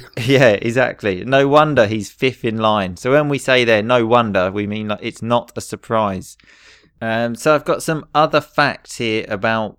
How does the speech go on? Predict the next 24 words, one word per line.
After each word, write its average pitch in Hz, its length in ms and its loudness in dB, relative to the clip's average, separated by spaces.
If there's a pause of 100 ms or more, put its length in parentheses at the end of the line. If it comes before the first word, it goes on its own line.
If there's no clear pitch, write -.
royal 113 460 0
weddings, 101 720 -2 (100)
okay? 110 360 -6
Because 131 600 -6 (280)
there 123 240 -4
haven't 175 380 -6
been 156 200 -6
that 151 260 -4
many, 107 440 -6 (560)
uh, 110 220 -2
but 139 300 0
some 131 280 -8
just 143 240 -6
general 127 380 0
ones, 92 340 -2
okay? 127 320 -2
So 147 160 -2
there's 135 180 0
a 135 60 -2
guy 160 320 2
called 135 340 -4
John 151 480 0
Luffrey, 123 880 -4 (500)
and 131 140 -10